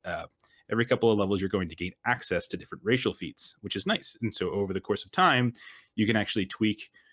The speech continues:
you know, your, your character based upon that. Like, you can actually pick feats that are more racially based.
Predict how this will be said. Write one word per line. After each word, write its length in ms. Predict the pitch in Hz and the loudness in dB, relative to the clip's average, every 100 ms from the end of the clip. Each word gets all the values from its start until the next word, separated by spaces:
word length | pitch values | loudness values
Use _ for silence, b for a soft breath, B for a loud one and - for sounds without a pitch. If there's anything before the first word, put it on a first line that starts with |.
| b b b - | b b b 0
you 40 | |
know, 80 | 104 | 2
your, 300 | 95 107 107 120 | 4 4 2 2
your 160 | 120 | 2
character 440 | 120 123 110 - 90 | 4 4 4 2 -2
based 320 | - 95 - | -4 -4 -6
upon 280 | - 80 73 | -10 -12 -14
that. 160 | - | -16
Like, 120 | 92 | -12
you 80 | 95 | -8
can 120 | 92 | -6
actually 260 | 90 - 87 - | -6 -10 -12 -2
pick 240 | 123 120 - | -2 -2 -8
feats 400 | - 113 - - | -2 -2 -2 -8
that 180 | 90 87 | -10 -10
are 100 | 87 | -8
more 220 | 92 85 | -8 -6
racially 400 | 90 95 98 87 | -6 -6 -6 -8
based. 420 | 85 82 - | -8 -10 -12